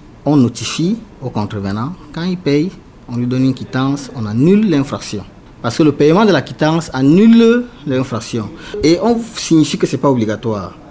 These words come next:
Mais lorsque vous ne le payez pas, nous on dresse le procès verbal, le dis-, destinataire des procédures, c'est de, ce qu'il peut faire de ce procès verbal.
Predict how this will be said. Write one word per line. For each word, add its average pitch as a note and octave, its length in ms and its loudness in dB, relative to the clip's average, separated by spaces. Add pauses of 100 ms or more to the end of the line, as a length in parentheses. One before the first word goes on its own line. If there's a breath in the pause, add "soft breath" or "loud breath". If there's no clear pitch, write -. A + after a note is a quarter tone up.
(420 loud breath)
Mais G#2+ 160 -4
lorsque F#3 340 0
vous F#3 160 4
ne D3+ 80 6
le B2+ 100 4
payez B2 300 2
pas, D3+ 400 -4
nous B2 140 -4
on C3 80 0
dresse D3 260 -2
le D#3+ 60 0
procès D3 280 -4
verbal, C#3 460 -4 (340)
le B2 260 -6
dis-, A#2 200 -8
destinataire B2+ 480 0
des D#3 60 0
procédures, D#3 680 -2
c'est - 220 -4
de, B2+ 160 -2
ce - 160 -8
qu'il D#3 160 -8
peut D#3+ 160 -4
faire C3+ 200 -2
de A2+ 60 -4
ce A#2 120 -6
procès A2 280 -8
verbal. F#2+ 340 -8